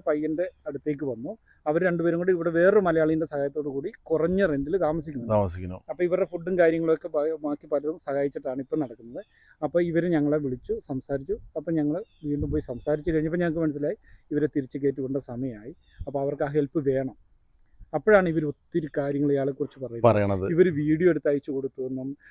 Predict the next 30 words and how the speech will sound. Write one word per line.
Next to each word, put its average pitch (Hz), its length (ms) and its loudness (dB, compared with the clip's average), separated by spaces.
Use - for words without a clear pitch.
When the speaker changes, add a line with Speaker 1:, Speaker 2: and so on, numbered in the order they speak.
Speaker 1:
അവിടെയുള്ള 151 440 2
ജനങ്ങളെ 143 640 0
ഈ, 139 260 -4
ഇത് 160 180 -4
ഈ 156 120 -4
ആൾക്കാർ 139 420 -2
ഇത് 139 120 -6
കോൺടാക്ട് 139 540 -4
ചെയ്തിട്ട് 139 340 -2
അതിന്റെ 117 180 -4
Speaker 2:
മാർക്കറ്റ്. 107 320 4
Speaker 1:
പേരിൽ 160 220 2
ഇയാൾക്ക് 147 320 0
വീണ്ടും 160 400 -8
പൈസ 139 260 -2
കൊടുത്തിട്ട് 139 300 -10
വരാൻ 139 260 -6
വേണ്ടി 139 240 -6
കാത്തു 170 260 -2
നിൽക്കുന്നുണ്ടെന്നും. - 720 -8
Speaker 2:
ഞാൻ 165 260 6
ഈ 196 40 8
ഇവരോട് 185 480 6
സംസാരിച്ചിരുന്നു. 143 840 4
സത്യം 127 240 0
പറഞ്ഞാ 156 220 6
ഞാൻ 147 160 6
ഈ - 20 6
വീഡിയോ 165 300 8
എടുക്കുമ്പോ 151 460 6